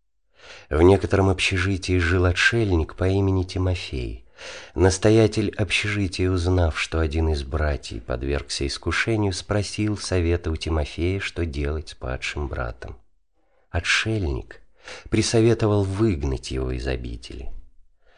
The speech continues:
Когда выгнали брата, его брань, страстное возмущение, действовавшее в нём,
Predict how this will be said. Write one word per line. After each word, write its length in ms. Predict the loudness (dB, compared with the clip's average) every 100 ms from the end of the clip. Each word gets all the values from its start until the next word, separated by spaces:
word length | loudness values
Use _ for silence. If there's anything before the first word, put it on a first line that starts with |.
| -20 -8
Когда 340 | -2 2 4
выгнали 540 | 4 4 2 4 4 2
брата, 680 | 0 2 2 0 -4 -10 -10 -20 -18 -14 -2
его 360 | 2 4 4
брань, 540 | 4 4 6 4 2 -4 -16 -8
страстное 680 | -2 2 4 2 0 2
возмущение, 840 | 2 2 2 2 0 0 0 0 -2
действовавшее 880 | -2 -2 -2 -4 -6 -4 -4 -4 -6
в 80 | -4
нём, 280 | -6 -6